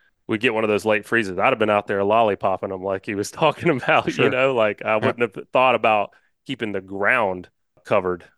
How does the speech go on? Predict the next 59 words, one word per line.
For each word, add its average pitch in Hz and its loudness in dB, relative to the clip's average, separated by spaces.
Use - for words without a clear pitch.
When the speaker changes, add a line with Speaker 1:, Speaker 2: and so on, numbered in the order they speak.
Speaker 1:
I 110 -2
would 104 2
have 98 -4
been 95 -2
Speaker 2:
Yeah. 95 0
Speaker 1:
thinking 101 -2
about 95 -2
the 107 -4
tree, 117 -2
you 110 -2
know? 101 0
Speaker 2:
Actually, 123 2
Melissa, 113 2
my 104 -2
wife, 113 2
taught 123 0
me 104 -6
that 98 -4
on 98 -4
the 98 -4
last 101 -2
freeze 139 0
we 98 -2
had 95 -4
down 92 -8
here. 95 -6
We 98 -2
were 98 -6
covering 104 -2
our 104 0
lemon 113 -2
and 117 -2
lime 123 -2
trees, 92 -6
and 95 -16
she's 117 -10
like, 104 -8
"Yeah, 135 -8
don't 110 -8
lollipop 139 -4
it. 165 -6
It's - -20
the 143 -8
ground." 143 0
I'm 107 -4
like, 107 -4
"Well, 151 -6
hey, 277 -6
look 294 -4
at - -10
you, 107 -2
girl, 104 0
green 104 -2
thumb." 95 -2
Speaker 1:
You 120 -4
know, 104 -2
from 107 -2
Michigan. 117 -2
Speaker 2:
Yep. 101 -6